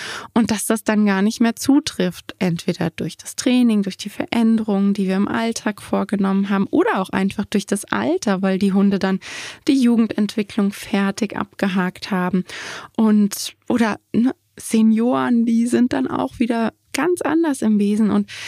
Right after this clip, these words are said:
und ihre Menschen das so kaum wahrnehmen, bis halt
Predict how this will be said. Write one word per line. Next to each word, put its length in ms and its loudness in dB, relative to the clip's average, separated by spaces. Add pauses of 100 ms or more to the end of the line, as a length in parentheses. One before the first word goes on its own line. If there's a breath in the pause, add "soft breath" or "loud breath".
(220 loud breath)
und 140 2
ihre 180 2
Menschen 480 4
das 180 0
so 120 2
kaum 400 0
wahrnehmen, 720 2 (320 loud breath)
bis 200 0
halt 220 0